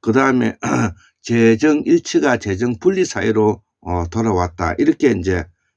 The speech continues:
이해를 하면 되겠습니다. 자, 그래서 <clears throat> 기본적으로 <clears throat> 이런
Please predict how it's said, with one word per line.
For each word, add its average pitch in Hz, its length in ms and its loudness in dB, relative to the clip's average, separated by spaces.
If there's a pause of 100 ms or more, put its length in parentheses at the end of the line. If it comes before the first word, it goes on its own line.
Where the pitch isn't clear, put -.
이해를 107 280 4
하면 110 320 -2
되겠습니다. 82 520 -6 (100)
자, 98 140 -6
그래서 120 440 2 (560)
<clears throat> 185 1800 0 (1300)
기본적으로 135 680 2 (160)
<clears throat> 143 500 0 (1700)
이런 131 380 4